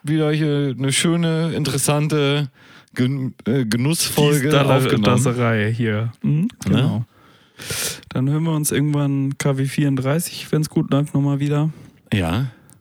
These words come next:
Speaker 2: Bevor du dann in den Urlaub gehst.
Speaker 1: Das sollten wir tun, ne? Dann, ähm, das ist auch die Woche, wo ich dann in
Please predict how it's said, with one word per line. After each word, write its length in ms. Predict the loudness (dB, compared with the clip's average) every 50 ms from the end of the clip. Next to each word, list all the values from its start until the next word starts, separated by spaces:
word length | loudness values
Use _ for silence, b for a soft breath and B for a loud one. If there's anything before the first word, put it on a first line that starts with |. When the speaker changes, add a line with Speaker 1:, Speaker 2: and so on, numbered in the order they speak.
| _ _ _ _ B B B B B B B B B _ _ _ _ _ -4
Speaker 2:
Bevor 340 | -4 -4 -2 0 -2 -2 0
du 180 | 0 -2 0
dann 240 | 0 0 -2 -2 -2
in 140 | -2 -2 -4
den 80 | -4
Urlaub 280 | -4 -4 -4 -6 -8 -8
gehst. 360 | -8 -8 -8 -8 -10 -12 -18 b b b b b b b b b _ _ _ _ _ _ _ _ _ _ _ _ _ _ _ _ _ -20 _ -6
Speaker 1:
Das 260 | -2 -2 0 0 0
sollten 280 | 0 0 0 0 0
wir 120 | -2 -2 -2
tun, 320 | -2 -2 -2 -2 0 0
ne? 180 | 0 0 0 0
Dann, 340 | 0 0 0 0 0 -2 -2
ähm, 440 | -2 -2 -2 0 0 0 -2 -2 -2
das 220 | -2 -2 0 0
ist 160 | -2 -2 0
auch 160 | 0 -2 -2 0
die 180 | -2 -2 -2
Woche, 260 | 0 -2 -2 -2 -2
wo 140 | 0 -2 0
ich 140 | 0 -2 -2
dann 260 | 0 0 0 0 0
in 400 | 0 0 0 0 0 -2 -2 -4